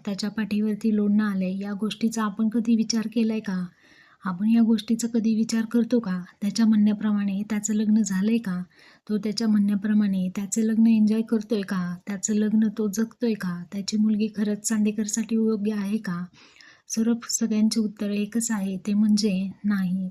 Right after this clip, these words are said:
दुसऱ्या कुठल्या मुलीसोबत जर त्याने लग्न केलं असतं, तर कदाचित त्याच्या संसारात सुखाचा झाला असता, परंतु ती गोष्ट आता होऊ शकत नाही. बिचाऱ्याचं आयुष्य नुसतं उद्ध्वस्त झालंय, सरोज आबांना म्हणत असते.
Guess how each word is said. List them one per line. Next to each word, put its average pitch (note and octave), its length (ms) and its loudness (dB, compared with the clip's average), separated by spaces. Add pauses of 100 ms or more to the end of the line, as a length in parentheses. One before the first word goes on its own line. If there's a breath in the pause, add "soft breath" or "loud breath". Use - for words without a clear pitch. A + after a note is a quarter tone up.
(140)
दुसऱ्या G#3+ 340 2
कुठल्या A3+ 300 0
मुलीसोबत A3 540 4
जर A3 180 0
त्याने G#3+ 280 2
लग्न A3 280 2
केलं G#3 200 0
असतं, G#3+ 220 -2
तर A3 140 -6
कदाचित G3+ 520 -4 (680 loud breath)
त्याच्या A3 280 -2
संसारात G#3 600 -2
सुखाचा G#3+ 540 -4
झाला G3 260 -4
असता, F#3+ 360 -4
परंतु G#3 540 -2
ती G#3+ 220 -2
गोष्ट G#3 320 2
आता A3 200 -2
होऊ G#3 220 2
शकत G#3 320 -4
नाही. F3+ 260 -2 (240)
बिचाऱ्याचं G#3+ 560 -4
आयुष्य G#3 300 -4
नुसतं G#3 300 -2
उद्ध्वस्त G#3 400 -4
झालंय, F#3+ 360 -4 (440 loud breath)
सरोज A3 320 0
आबांना G3+ 320 -2
म्हणत G3 300 0
असते. F#3 340 -4